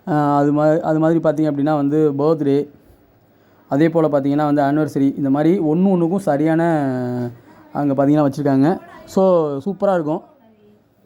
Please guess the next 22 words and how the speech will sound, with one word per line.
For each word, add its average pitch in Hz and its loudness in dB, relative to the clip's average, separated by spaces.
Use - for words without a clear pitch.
கண்டிப்பா 160 2
இதை 131 -4
வந்து 135 -2
நீங்க 135 -2
கண்டிப்பா 135 -6
யூஸ் 135 -4
பண்ணுங்க. 135 -4
அ, 143 -2
அதே 160 2
போல 185 0
பார்த்தீங்கன்னா 156 -2
வந்து 151 0
இப்ப 135 -4
thank 160 -2
you - -10
அப்படின்னு 151 0
பார்த்தீங்கன்னா 139 -2
thank 147 -4
you 151 -4
இந்த 135 0
மாதிரிலாம் 127 -2
இருக்கும். 127 -4